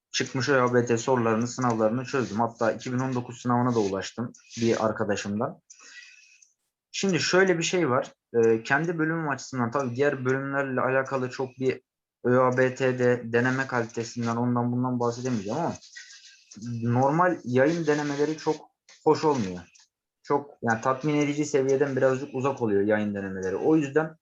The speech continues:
çıkmış sorular, çıkmış sınavlar, elli soruluk da olsa, çünkü yetmiş beş soru, şurada yeni bir sistem bu yetmiş beş soruluk sistem, elli soruydu daha önce. Elli soru da olsa Ö S Y M'nin soru mantığını görmek çok önemli.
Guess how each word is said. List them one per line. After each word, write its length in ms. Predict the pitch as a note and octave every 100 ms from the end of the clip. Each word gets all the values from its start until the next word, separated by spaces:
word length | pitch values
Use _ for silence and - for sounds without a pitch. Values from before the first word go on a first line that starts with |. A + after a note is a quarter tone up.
| _
çıkmış 360 | - - E3 E3
sorular, 680 | - - - C#3+ C3+ B2+ B2
çıkmış 300 | - C#3+ D3
sınavlar, 560 | - C#3 C3 A2+ A2+ A#2
elli 220 | B2+ D#3
soruluk 460 | D3+ C3+ C3+ D3 -
da 40 |
olsa, 340 | G2+ F#2+ A2
çünkü 280 | G#2+ A2+ A2+
yetmiş 360 | A#2 B2 B2 -
beş 100 | B2
soru, 300 | - A#2+ B2+
şurada 260 | - A#2
yeni 280 | A#2+ A#2 B2+
bir 60 | A2
sistem 380 | - - G2 F#2+
bu 60 |
yetmiş 380 | F#2+ F#2+ G2 -
beş 100 | G2
soruluk 340 | - F#2+ F2+ E2+
sistem, 360 | - - B2+
elli 200 | A2 A#2+
soruydu 420 | A#2+ G2 F2 F2
daha 180 | F2+ F2
önce. 280 | F2+ A#2 E3 _ _ _ -
Elli 260 | C#3 F3+
soru 280 | F3+ D3 C3
da 40 |
olsa 360 | B2 A2+ B2+ D#3 - - - - _ _ -
Ö 120 | C3
S 160 | - D#3
Y 160 | D3+
M'nin 400 | D#3 D3+ D#3+ D#3+
soru 320 | - - C#3+
mantığını 440 | D#3 C#3 C3+ C#3+ D3
görmek 400 | C3 A#2+ C#3 C3+
çok 220 | C#3+ C3+
önemli. 420 | A2+ G2 F2 D#2+